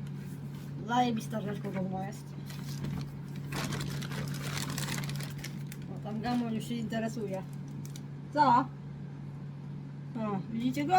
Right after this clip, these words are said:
<laughs> Ją znaczy się. No, a tutaj dostałam taki breloczek ze, ze szczurem. Bo ja jestem szczurzynka,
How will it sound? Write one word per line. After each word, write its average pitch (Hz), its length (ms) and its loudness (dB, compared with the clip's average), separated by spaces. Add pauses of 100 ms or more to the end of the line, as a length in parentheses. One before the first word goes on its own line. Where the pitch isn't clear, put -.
(340)
<laughs> - 280 0
Ją 226 280 6
znaczy 190 260 -2
się. - 140 -4 (1700)
No, 175 200 0
a 247 80 2
tutaj 320 320 4
dostałam 262 360 2
taki 233 180 -2
breloczek 226 520 2 (2000)
ze, 214 380 -2 (280)
ze 202 100 -4
szczurem. 175 380 -6 (680)
Bo 170 80 -2
ja 165 220 -2
jestem 180 260 -2
szczurzynka, 220 760 2